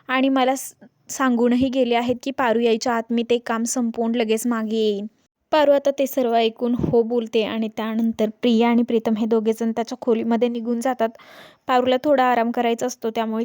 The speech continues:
तीही तिच्या खोलीमध्ये निघून जाते. पारू आल्यामुळे प्रिया आता अत्यंत खुशीत असते आणि ते दोघे आता खिडकीजवळ उभे राहिलेले असतात. इकडे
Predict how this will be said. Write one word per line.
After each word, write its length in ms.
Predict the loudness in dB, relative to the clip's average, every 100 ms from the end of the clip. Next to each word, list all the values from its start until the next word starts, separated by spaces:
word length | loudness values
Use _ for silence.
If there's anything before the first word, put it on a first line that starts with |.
| -4
तीही 240 | -2 -2 -4
तिच्या 220 | -4 -6 -2
खोलीमध्ये 460 | 0 0 0 0
निघून 340 | 0 -2 -4 -4
जाते. 320 | -4 -4 -4 -6 -16 -20 -20 -14 -2
पारू 240 | 0 2
आल्यामुळे 440 | 2 0 0 -2 -2
प्रिया 300 | -2 0 0
आता 200 | 0 -4
अत्यंत 400 | -2 -2 -2 -2
खुशीत 400 | -4 -6 -4 -2
असते 340 | -2 -2 -4 -4
आणि 220 | -2 -2 -2
ते 80 |
दोघे 320 | 0 0 0 -2
आता 180 | -4 -4
खिडकीजवळ 720 | -4 -4 -8 -6 -4 -2 -2
उभे 320 | -2 0 0 0
राहिलेले 400 | -2 -4 -4 -4
असतात. 460 | -6 -6 -10 -10 -16 -20 -20 -20 -20 _ _ _ _ _
इकडे 400 | -6 0 2 2